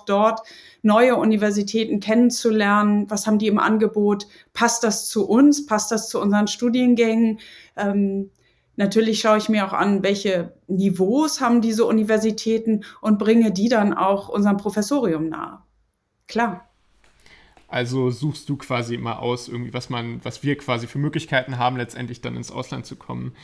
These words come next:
Speaker 2: Wir wollten uns in dieser Folge so ein bisschen auf das Erasmus-Programm konzentrieren. Könntest du uns vielleicht kurz erklären, wo dieses Programm herkommt oder was das letztendlich ist?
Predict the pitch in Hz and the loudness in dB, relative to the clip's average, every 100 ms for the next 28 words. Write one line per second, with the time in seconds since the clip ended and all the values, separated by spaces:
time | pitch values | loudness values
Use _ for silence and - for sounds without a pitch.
0 | - - - 156 139 202 226 190 180 175 | -20 -10 -6 0 2 2 0 -2 -2 -2
1 | 180 180 170 180 170 147 165 170 151 139 | -2 -2 0 -2 -2 -4 -6 -6 -6 -6
2 | - 139 - 143 143 - 190 - 127 120 | -8 -10 -8 -6 -6 -6 -8 -8 -8 -6
3 | 120 131 120 135 - - 123 120 139 139 | -6 -8 -8 -10 -8 -8 -6 -8 -10 -6
4 | 160 175 - 143 147 - - - - 131 | -4 -4 -4 -8 -6 -12 -12 -14 -10 -4
5 | 123 170 185 - - - _ - 147 190 | -4 -4 -8 -14 -20 -20 _ -4 0 0
6 | 160 151 160 - 151 139 135 131 143 - | -2 -4 -6 -8 -4 -2 -2 -2 -4 -2
7 | 185 180 180 151 139 135 143 - 135 135 | -2 -4 -6 -6 -4 -4 -8 -10 -10 -10
8 | 131 - - 185 - | -10 -12 -10 -10 -12